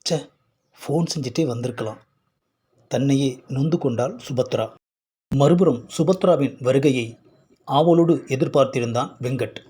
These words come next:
முப்பது நிமிடங்களுக்கு பின் சுபத்ராவின் கார் உள்ளே நுழைந்து நிற்க, அதிலிருந்து இறங்கிய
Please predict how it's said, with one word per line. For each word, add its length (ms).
முப்பது 500
நிமிடங்களுக்கு 520
பின் 380
சுபத்ராவின் 560
கார் 280
உள்ளே 360
நுழைந்து 320
நிற்க, 500
அதிலிருந்து 680
இறங்கிய 500